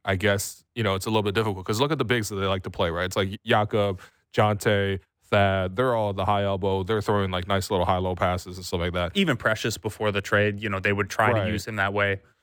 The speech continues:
Speaker 1: Yeah, so, and I think that, like, it's just, it's difficult to envision seeing Chris do that role. Is, is it just, like, the coaching change happened and all of a sudden he's not as favored? Because I do feel like for Chris, best case scenario for him in terms of how he contribute to a team is if he ends up on a team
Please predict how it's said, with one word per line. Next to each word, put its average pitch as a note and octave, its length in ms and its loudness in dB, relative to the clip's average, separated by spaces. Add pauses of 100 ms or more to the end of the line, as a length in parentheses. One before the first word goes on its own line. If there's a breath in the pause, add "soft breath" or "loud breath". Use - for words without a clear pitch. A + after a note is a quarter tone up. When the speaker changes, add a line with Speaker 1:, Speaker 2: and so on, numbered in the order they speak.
(140 soft breath)
Speaker 1:
Yeah, B3+ 180 4
so, F#3+ 220 0
and F3 80 0
I E3+ 60 0
think G3 160 -4
that, E3 120 2
like, A2+ 280 0 (100)
it's B2 180 -4
just, A#2 220 -2 (140)
it's B2 160 0
difficult A2+ 400 2
to G#2+ 100 0
envision F#2+ 380 -2
seeing F#2 240 -6
Chris F#2+ 280 -2
do G2+ 160 0
that G2+ 220 2
role. F#2 300 0
Is, A2+ 140 -4
is B2+ 180 0
it C3 60 0
just, C#3 220 0
like, G2 240 2 (300)
the G#2 140 2
coaching G#2+ 360 0
change G2+ 300 0
happened G2+ 480 0
and F#2 140 -2
all F#2 140 0
of F#2 60 -2
a F#2+ 60 -2
sudden F2+ 460 -2
he's G2 260 -2
not E2+ 180 0
as F2 200 -4
favored? F#2+ 280 0
Because D#3 200 0
I E3+ 80 4
do A3 160 -4
feel E3+ 160 -2
like B2+ 160 0
for A2 120 -6
Chris, A2 300 2 (320 loud breath)
best D#3+ 220 2
case C#3 140 2
scenario B2 200 2
for G#2 160 -2
him G#2+ 360 -2 (460)
in A2+ 140 0
terms A#2+ 240 2
of G2 240 -2
how A2 200 2
he A2 100 2
contribute G2+ 420 -2
to F#2 100 0
a F2 60 0
team D3+ 300 0
is F2+ 180 -4
if G#2+ 80 -2
he C#3+ 160 2
ends C3+ 140 0
up D3 100 -2
on A2+ 100 4
a G2 60 0
team G2 520 -4